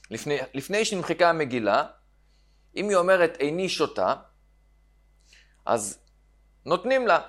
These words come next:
היא פשוט נשארת אסורה על בעלה. אז היא באמת לא שותה, אבל היא גם לא מקבלת כתובה, כי היא, היא גרמה לעצמה להפסיד את כתובתה.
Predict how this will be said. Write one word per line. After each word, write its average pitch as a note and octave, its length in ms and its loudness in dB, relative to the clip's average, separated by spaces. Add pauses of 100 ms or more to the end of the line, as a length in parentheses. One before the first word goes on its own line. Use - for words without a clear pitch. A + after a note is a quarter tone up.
(100)
היא D3 100 -12
פשוט G3 260 -4
נשארת A3 600 2
אסורה F3+ 440 4
על G3 100 4
בעלה. D3+ 420 2 (1600)
אז A2+ 160 -2
היא E3 60 0
באמת A#3 300 2
לא G#3 120 6
שותה, D#3+ 520 2
אבל C3+ 160 -6
היא B2+ 60 -6
גם C#3+ 100 -6
לא E3 60 -2
מקבלת F3+ 360 0
כתובה, A3 380 2
כי A3 140 -8
היא, F3+ 160 -2 (120)
היא G3 180 -2
גרמה F#3+ 480 4 (380)
לעצמה C#3+ 540 0
להפסיד C#3 340 2
את C#3 100 -4
כתובתה. A#2 440 -2